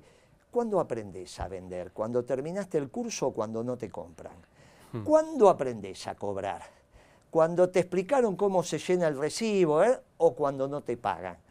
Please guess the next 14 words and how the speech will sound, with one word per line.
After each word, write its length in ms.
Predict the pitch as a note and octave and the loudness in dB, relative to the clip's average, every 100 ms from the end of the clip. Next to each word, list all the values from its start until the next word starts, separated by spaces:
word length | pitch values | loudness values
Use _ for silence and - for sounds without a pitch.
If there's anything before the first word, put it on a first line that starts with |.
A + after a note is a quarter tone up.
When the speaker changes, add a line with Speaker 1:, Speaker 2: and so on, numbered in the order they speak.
| _ - | _ -4
Speaker 1:
Vos 180 | C#4+ - | -2 0
aprendés 400 | B2+ A2 A2+ B2+ | 0 -2 -4 -4
cuando 240 | G#2 G#2 | -6 -8
no 120 | G2+ G#2 | -8 -8
te 120 | G2 | -4
pagan, 440 | - D3+ A#2 G2+ | 0 2 2 -2
aprendés 380 | G#2+ A2+ B2 D3 | -4 -4 -2 -2
cuando 260 | - G#2+ G#2+ | -2 -4 -4
no 140 | A#2 | -6
te 320 | - G2+ F#2+ - | -6 -6 -6 -4
ve, 300 | B2+ D3+ A2 | 0 0 -2
cuando 260 | G#2+ G#2+ G#2+ | -6 -6 -4
no 160 | C3+ A#2+ | -4 -4
te, 180 | A#2 | -8